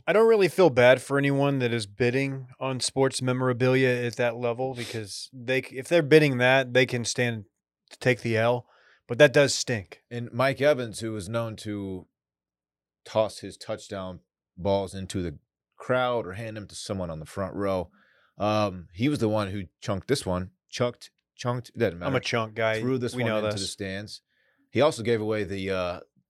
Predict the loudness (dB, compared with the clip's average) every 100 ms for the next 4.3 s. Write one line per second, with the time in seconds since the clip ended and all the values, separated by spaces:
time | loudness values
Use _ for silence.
0 | _ _ _ _ -12 -10 -10 -10 -6 -4
1 | -4 -6 -4 -4 -4 -12 -12 -14 -14 -8
2 | -8 -6 -6 -6 -10 _ _ -12 -4 -2
3 | -2 -4 -14 -14 -14 -8 -6 -4 -2 -4
4 | -4 -8